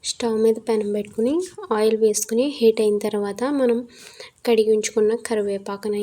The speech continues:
అంతటిని వేసుకోవాలి. ఇందులోనే మన కారానికి తగ్గట్టు రెండు మూడు పచ్చిమిర్చి వేసుకొని కరివేపాకుని బాగా మగ్గించుకోవాలి.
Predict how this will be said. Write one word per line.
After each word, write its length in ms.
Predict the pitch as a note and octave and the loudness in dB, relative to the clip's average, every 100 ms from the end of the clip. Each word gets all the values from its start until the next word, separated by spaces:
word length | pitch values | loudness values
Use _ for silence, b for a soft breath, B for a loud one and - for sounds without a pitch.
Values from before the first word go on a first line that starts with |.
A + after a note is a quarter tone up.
| G#3 | -4
అంతటిని 520 | G#3 G#3 G3+ G3 G#3 | -6 -6 -4 -2 2
వేసుకోవాలి. 600 | B3 G#3+ - G#3 G3+ A3+ C#4 | 2 0 -2 -6 -4 -2 0
ఇందులోనే 400 | A3+ G#3+ G#3+ C#4 - B B B - | -2 0 0 0 -2 B B B 0
మన 140 | B3 A#3+ A#3+ | 2 2 0
కారానికి 500 | A3 G#3 G#3+ A3 A#3 A3 | -2 0 0 0 -2 -4
తగ్గట్టు 420 | G3+ G#3+ G#3+ C4 C#4 | -4 -6 -2 -2 0
రెండు 200 | B3 A#3 | 2 4
మూడు 160 | A3 G#3+ | 2 0
పచ్చిమిర్చి 480 | G#3+ - A3 A3 A3 G#3+ | -6 -4 -4 -4 -2 -2
వేసుకొని 460 | G3+ - A3+ B3+ G4 B B B B - | -4 -4 -2 -2 -4 B B B B -6
కరివేపాకుని 760 | A#3+ A3 A3 G#3+ G#3+ G#3 A3+ E4 G4 C#4+ A3+ | -2 0 0 0 -4 0 2 4 4 4 0
బాగా 360 | G#3 G3+ B3+ F#4 - _ - - _ _ | -2 -4 -4 -6 -14 _ -18 -18 _ _
మగ్గించుకోవాలి. 920 | B3 G#3+ G3 A3 A3 - G#3+ G#3 G3+ | -2 -2 -2 -4 -4 -6 -4 -2 2